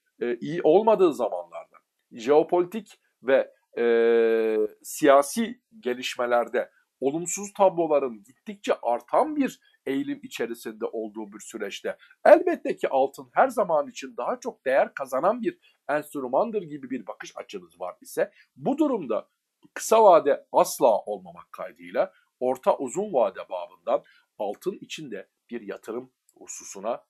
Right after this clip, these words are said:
öncelik verebilirsiniz. Arkadaşlar tekrar ifade etmek istiyorum. Net olarak şu kadar gün veya şu kadar süre içerisinde dolar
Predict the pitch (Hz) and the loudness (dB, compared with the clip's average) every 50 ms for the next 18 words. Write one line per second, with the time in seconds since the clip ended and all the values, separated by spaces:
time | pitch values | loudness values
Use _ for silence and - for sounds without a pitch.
0 | _ - 101 98 92 - 98 110 120 _ - - 92 - 90 92 92 - - - | _ -20 -20 -18 -16 -16 -16 -16 -16 _ -18 -20 -20 -20 -20 -20 -20 -20 -20 -20
1 | - _ _ _ _ _ _ _ - - - _ _ _ - - 214 - 311 311 | -20 _ _ _ _ _ _ _ -20 -20 -20 _ _ _ 2 2 2 4 4 2
2 | 277 180 - - 113 92 - _ _ _ _ _ _ - 269 285 285 214 143 123 | 2 2 0 -2 -6 -6 -6 _ _ _ _ _ _ 0 0 2 2 2 0 0
3 | 113 - - 95 90 92 87 - - - - - - - - 90 95 92 - _ | 0 -4 -8 -8 -8 -8 -12 -16 -20 -20 -20 -20 -20 -18 -18 -18 -16 -18 -20 _
4 | _ _ _ _ _ - 147 175 247 277 277 277 - 127 123 - - 85 - - | _ _ _ _ _ -6 2 6 6 6 6 6 2 -2 0 0 -2 -6 -6 -10
5 | _ - - _ _ _ _ _ - - - 311 269 285 254 202 202 185 160 156 | _ -20 -20 _ _ _ _ _ -14 -8 -6 0 2 4 4 6 6 4 4 4
6 | 131 123 143 170 170 165 156 147 143 139 139 135 139 - - 139 - - 139 135 | -2 -10 -10 -10 -8 -6 -4 0 2 2 2 2 0 -2 -8 -8 -4 -4 0 0
7 | 131 127 127 - - 131 131 120 113 - - 131 117 120 117 - 123 120 117 113 | 0 0 -2 -6 -10 -6 -6 -6 -6 -6 -8 -8 -8 -8 -10 -14 -16 -10 -6 -6
8 | 107 101 - 113 123 131 127 120 | -6 -4 -2 0 2 2 2 2